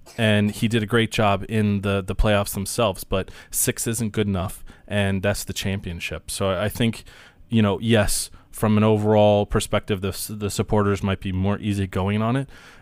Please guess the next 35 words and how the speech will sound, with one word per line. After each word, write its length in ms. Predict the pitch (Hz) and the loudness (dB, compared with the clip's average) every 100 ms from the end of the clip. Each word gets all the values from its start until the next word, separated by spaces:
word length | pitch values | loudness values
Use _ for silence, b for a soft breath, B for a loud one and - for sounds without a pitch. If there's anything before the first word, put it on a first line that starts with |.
| B | B
but 320 | - 101 95 _ - - | 2 2 0 _ -20 -10
I 220 | - 110 | -4 -2
think 300 | 110 117 113 | 0 0 2
that 180 | 104 95 | 0 -2
if 160 | 90 - | -2 -2
we're 240 | 101 98 | -2 -2
going 260 | - 98 95 | -2 -4 -2
to 80 | |
do 140 | 92 101 | -2 -2
something, 380 | 117 98 101 - | -2 -2 -6 -8
then 260 | 95 110 113 | -4 0 0
you 80 | |
just, 320 | 107 110 - - - - | 0 -4 -6 -10 -10 -6
if 160 | 120 - | -6 -2
it's 240 | - - - | -4 -2 -2
gonna 140 | 147 | 2
be 80 | 127 | 2
a 40 | |
sacrificial 640 | 104 - 113 104 104 98 87 | 2 0 0 -2 -4 -6 -6
season, 380 | 113 104 113 - B B - | -4 -4 -4 -6 B B -4
then 120 | 113 | -2
you 80 | 110 | 0
hire 240 | 151 127 | 2 2
an 80 | 98 | 0
interim 320 | 107 107 104 | 0 2 0
manager 480 | 90 95 95 - 87 | -2 -4 -4 -6 -8
or 140 | - | -6
something 400 | 92 98 92 92 | -4 -4 -6 -10
to 60 | 90 | -10
say, 340 | - 92 90 B B B - | -4 -4 -4 B B B -4
"We're 100 | 104 | -2
preparing 420 | 107 120 113 107 | 0 2 2 2
for 140 | - | -2
the 80 | 98 | -8
future, 500 | - 95 - 95 92 | -4 -4 -4 -6 -6